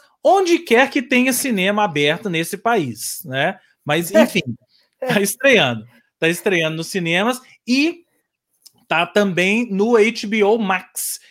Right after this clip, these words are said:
Speaker 1: Então, a partir do dia vinte e nove, que o H B O Max chega ao Brasil, você também vai poder ver no H B O Max. O que que é In the Heights? In the Heights é um musical. E aí, sobre musical,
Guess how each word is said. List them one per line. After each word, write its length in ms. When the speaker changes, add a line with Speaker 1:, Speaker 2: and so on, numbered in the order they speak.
Speaker 1:
Então, 220
a 80
partir 300
do 120
dia 140
vinte 260
e 40
nove, 340
que 80
o 20
H 160
B 100
O 100
Max 280
chega 260
ao 60
Brasil, 560
você 380
também 380
vai 120
poder 300
ver 400
no 280
H 260
B 80
O 120
Max. 380
O 80
que 180
que 180
é 260
In 200
the 100
Heights? 640
In 120
the 120
Heights 440
é 100
um 80
musical. 720
E 100
aí, 160
sobre 380
musical, 800